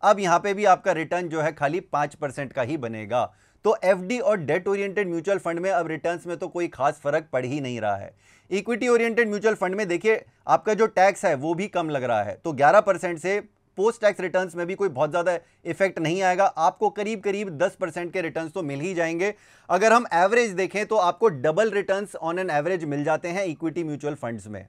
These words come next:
तो अगर हम कंपैरिजन की बात करें तो एफ़डी और डेट म्यूचुअल फंड्स के मुकाबले इक्विटी म्यूचुअल फंड्स में आपको almost डबल रिटर्न्स मिल जाते हैं अगर हम पोस्ट टैक्स रिटर्न्स की बात करें। लेकिन of course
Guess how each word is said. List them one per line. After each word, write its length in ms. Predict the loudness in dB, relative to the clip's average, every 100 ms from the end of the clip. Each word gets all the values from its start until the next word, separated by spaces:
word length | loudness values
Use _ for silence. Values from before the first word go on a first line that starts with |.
| _ 2
तो 60 |
अगर 140 | 4 4
हम 120 | 4
कंपैरिजन 520 | 2 4 4 4 0
की 120 | 0
बात 240 | 6 6 6
करें 220 | 2 0
तो 140 | 0 -2 0
एफ़डी 380 | -2 -2 -4
और 340 | 0 2 2 2 -4
डेट 260 | -2 0
म्यूचुअल 280 | -2 -6 -4
फंड्स 260 | -4 -6 -4
के 120 | -4
मुकाबले 540 | -2 2 2 2 0 -2 -8
इक्विटी 380 | -8 -6 -6
म्यूचुअल 280 | -6 -4 -6
फंड्स 240 | -6 -8 -6
में 100 | -4
आपको 420 | 0 -2 0 0 0
almost 400 | -2 -6 -6 -6 -2
डबल 340 | 0 4 2 0 _ _ -6
रिटर्न्स 440 | -2 2 0 0
मिल 160 | -2 0
जाते 260 | 0 0
हैं 120 | 0
अगर 220 | 0 2 0
हम 100 | -2 -4
पोस्ट 280 | -4 -4
टैक्स 260 | 0 0 0
रिटर्न्स 320 | -4 -4 -4
की 100 | -4
बात 220 | -2 -2
करें। 200 | -4 -14 -16 _ _ 0
लेकिन 280 | 0 2 0
of 220 | -2 2
course 260 | 2 2